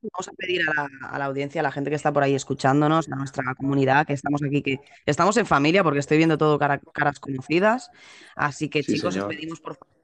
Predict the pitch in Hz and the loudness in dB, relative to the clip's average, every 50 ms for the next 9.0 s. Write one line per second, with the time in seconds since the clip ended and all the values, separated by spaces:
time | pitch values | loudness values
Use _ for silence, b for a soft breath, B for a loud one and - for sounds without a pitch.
0 | _ _ _ _ b b b b b _ - 170 160 - 170 151 - 165 175 180 | _ _ _ _ b b b b b _ -8 -8 -6 -6 -6 -8 -2 0 2 2
1 | 175 165 - 180 175 185 196 208 - - - 160 160 143 156 151 151 143 165 165 | 2 2 2 2 4 6 6 4 2 -2 -2 -2 0 2 2 0 2 2 2 2
2 | 165 160 180 175 170 170 165 165 165 160 156 156 160 160 151 143 - 156 - 165 | 2 2 0 0 0 2 2 2 0 0 0 0 -2 -4 -4 -6 -6 -10 -6 -4
3 | 160 160 165 185 233 294 - - _ b b b b b - 165 156 147 139 - | -2 -2 0 -2 -2 -4 -4 -8 _ b b b b b 0 2 2 2 0 0
4 | 151 139 139 143 143 143 151 160 156 - - 160 156 147 - 160 - 165 147 147 | -2 -2 0 2 2 2 2 2 0 0 0 -2 -2 -2 -4 -4 -2 -2 -2 -2
5 | 147 135 143 139 139 - 170 208 247 302 359 - - _ _ _ - 156 156 - | -2 -2 0 -2 0 0 0 0 0 0 -2 -4 -12 _ _ _ -2 -2 0 0
6 | 139 135 135 135 131 131 131 135 139 143 139 135 - 143 139 135 143 139 135 - | 0 0 0 -2 0 0 0 2 2 2 0 0 0 -2 -2 0 -2 -2 -2 -4
7 | 135 127 120 113 117 120 - - 135 135 - 139 135 135 139 139 151 151 147 - | -4 -4 -4 -4 -6 -6 -6 -6 -6 -4 -4 -2 -2 0 2 2 2 0 0 -2
8 | 143 135 127 127 123 127 - - 131 - 127 131 131 127 123 123 - - _ | -2 -2 0 -2 -2 -4 -4 -6 -6 -2 -2 0 0 0 -2 -2 -6 -12 _